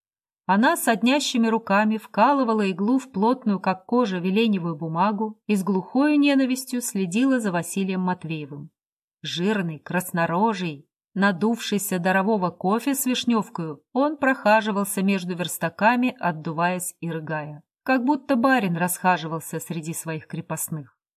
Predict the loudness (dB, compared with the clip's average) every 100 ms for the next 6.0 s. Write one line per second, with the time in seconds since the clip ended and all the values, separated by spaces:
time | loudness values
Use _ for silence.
0 | _ _ -2 -2 0 0 0 -4 -6 -6
1 | -2 2 2 0 -6 -4 -4 -4 -4 -6
2 | -6 -4 0 0 -2 _ _ _ -8 0
3 | 2 2 4 4 4 4 2 2 0 0
4 | 0 -2 -2 2 2 2 0 0 -2 -2
5 | -2 0 -4 -8 -8 -8 -8 -12 -12 -16